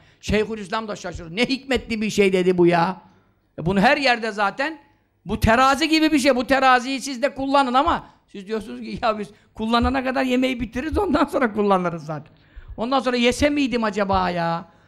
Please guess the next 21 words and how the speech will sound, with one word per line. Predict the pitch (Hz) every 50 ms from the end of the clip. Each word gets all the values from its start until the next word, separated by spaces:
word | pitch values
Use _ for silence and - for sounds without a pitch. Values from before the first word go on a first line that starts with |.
| _ _ _ _ - -
Yemesem | 196 233 247 247 220 - 240 233 233 202
daha | 240 226 233 247
mı | 254 254
iyi | 247 233 226
olurdu?" | 214 214 202 202 196 196 311
Geğirirken | 220 165 269 262 277 285 285 294 269 220 - 196 202 170
tabii. | 160 156 143 147 143 127 - - - - _ _ _ -
Bir | 190
yandan | 196 190 190 196 202 196 185
geğiriyor, | 156 196 196 208 214 247 262 247 220 208
bir |
yandan | 214 208 202 220 262 302 302 302
düşünüyor | 262 202 233 285 285 294 262 226
yani. | 185 175 - - 95 90 78 - - _ _ _ _ _ _ -
Öyle | 294 254 226 208 196 190 180
olmaz. | 180 190 190 185 202 269 339 370 339 294 220 180 151 - - _ _ _ _ _ _ _ _ _ _ _ _ _ _ _ -
Mübarek | 135 131 139 156 160 185 247 302 339
adam. | 349 349 311 220 160 123 - - _ _ _ _ _ _ _ _ _ _ _ _ _ _ _ _ _ _ _ _ _ _ _ _ _ _ _ _ _ _ _ _ _ _ _ _ _ _ _ _ _ _ _ _ _ _ _ _ _
Şeyhülislam | - - 214 208 202 170 202 190 175 - 196 185 175
çok | - 208 196 202 -
tesirlendi. | 190 180 170 - 175 165 165 160 160 151 151 165 165 156 - -